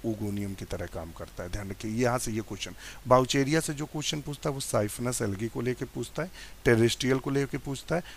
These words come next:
और बाउचेरिया खास condition होती है, sinusitic, आ, इसमें condition होती है, यानी सारे केंद्र कैसे ही मल्टी न्यूक्लिएट दिखाई देती हैं। कोलियोकीट क्या है,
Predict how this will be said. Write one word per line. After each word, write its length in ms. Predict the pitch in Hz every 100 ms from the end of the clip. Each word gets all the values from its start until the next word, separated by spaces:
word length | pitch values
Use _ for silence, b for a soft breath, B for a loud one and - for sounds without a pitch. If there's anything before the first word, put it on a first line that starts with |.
| B
और 200 | 123 139
बाउचेरिया 680 | 135 113 113 117 123 - -
खास 220 | 123 127
condition 560 | - - 120 104 - 101
होती 300 | 95 107 110
है, 100 | 117 B B
sinusitic, 920 | - 120 110 117 123 - 120 - 151 - - B B -
आ, 260 | 104 104 -
इसमें 300 | 107 - 117
condition 460 | 117 107 101 120
होती 220 | 107 101 139
है, 60 |
यानी 180 | 113 110
सारे 280 | - 101 98
केंद्र 340 | - 92 107
कैसे 320 | - 101 -
ही 60 | 117
मल्टी 400 | 117 113 113 147 120 B 127
न्यूक्लिएट 380 | 123 - 123 120
दिखाई 360 | 98 - 95
देती 320 | 90 92 -
हैं। 80 | 82 - - - - - - - - - -
कोलियोकीट 580 | 151 147 175 - 170 -
क्या 180 | 165
है, 80 | 165